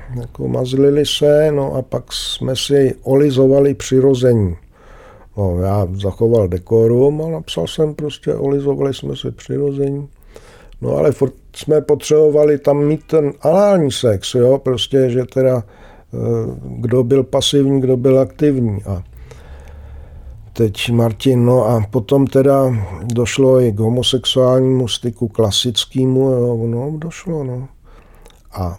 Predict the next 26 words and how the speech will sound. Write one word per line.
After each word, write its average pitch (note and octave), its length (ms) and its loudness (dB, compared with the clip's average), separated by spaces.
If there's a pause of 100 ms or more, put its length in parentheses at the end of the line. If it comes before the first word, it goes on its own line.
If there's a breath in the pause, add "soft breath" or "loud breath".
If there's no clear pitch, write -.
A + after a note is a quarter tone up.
teď G#2+ 200 -10
Martin G#2+ 420 -4
se - 180 0
ptá, G#2 400 -4
no G#2+ 340 -2
a G#2 220 -2 (720 soft breath)
vy G2 220 -4
jste D3+ 720 0 (880 soft breath)
dělal A#2+ 460 2
mámu A#2+ 480 2
nebo D#3+ 280 2
tátu? A2 640 -2 (580 soft breath)
No G#2+ 100 -4
to B2+ 160 0
už C#3+ 100 2
jsem D#3 160 2
se D#3 140 2
držel D3+ 360 4
stolu E3 460 2
ze B2+ 80 4
spodu, B2+ 420 2
jo, A#2+ 220 4
prostě. B2+ 640 0
<laughs> F3+ 760 0 (720 loud breath)
No B2+ 140 4
ale D#3+ 280 6